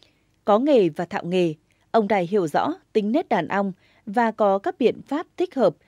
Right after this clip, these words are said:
trong việc chống rét, chống nóng, vệ sinh thùng cũng như trợ giúp để đàn ong vượt qua thời gian hoa không rộ.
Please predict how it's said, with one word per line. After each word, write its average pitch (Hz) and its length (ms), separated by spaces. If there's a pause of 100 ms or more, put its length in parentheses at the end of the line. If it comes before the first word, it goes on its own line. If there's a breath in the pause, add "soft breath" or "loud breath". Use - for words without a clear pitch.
(140)
trong 208 220
việc 170 180 (100)
chống 180 220
rét, 277 220 (240)
chống 208 240
nóng, 214 220 (300 soft breath)
vệ 214 240
sinh 311 240
thùng 185 280 (300 soft breath)
cũng 247 300
như 220 320
trợ 170 240
giúp 285 240
để 196 220
đàn 175 200
ong 208 260
vượt 175 220
qua 262 260
thời 185 140
gian 196 340
hoa 196 220
không 180 160
rộ. 180 240